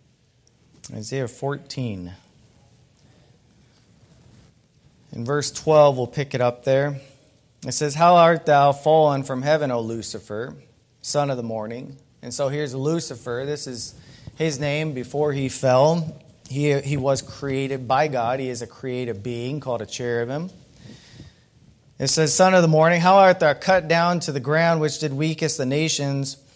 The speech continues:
Now watch what he says here. "For thou hast said in thine heart, I will ascend into heaven.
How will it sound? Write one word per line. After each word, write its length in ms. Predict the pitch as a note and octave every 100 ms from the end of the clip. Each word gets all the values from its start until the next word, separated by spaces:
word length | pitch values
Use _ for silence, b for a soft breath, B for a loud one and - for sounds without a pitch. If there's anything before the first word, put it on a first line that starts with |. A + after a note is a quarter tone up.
| b b b -
Now 120 | D3
watch 280 | F3 G3 G#3+
what 80 | F#3
he 80 |
says 380 | D3+ E3+ E3+ -
here. 160 | D3+ C#3+
"For 140 | D3
thou 180 | D3 G3
hast 300 | F#3+ F3+ -
said 240 | F3 F3+ F3
in 100 | D#3+
thine 180 | D3+
heart, 300 | C#3 C#3+ C#3 -
I 300 | D#3 G3 G3
will 240 | F3+ E3
ascend 460 | C#3+ - D#3+ D#3+ C#3+
into 180 | B2+
heaven. 640 | A#2+ C3+ A#2 G2+ F2 F#2+